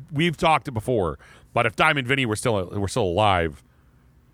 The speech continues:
would not be able to drink like they used to. Their bodies literally wouldn't be able to take it. I get it.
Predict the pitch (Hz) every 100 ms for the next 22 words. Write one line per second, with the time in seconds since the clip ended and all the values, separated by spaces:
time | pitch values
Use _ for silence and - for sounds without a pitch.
0 | _ _ _ _ _ _ _ _ _ _
1 | _ 107 147 143 175 165 165 156 139 123
2 | 151 139 139 123 123 110 127 113 - 113
3 | 104 107 117 117 110 95 107 98 95 92
4 | 92 85 85 76 71 - 98 90 - -
5 | _ _ _ _ 95 80 - 90 71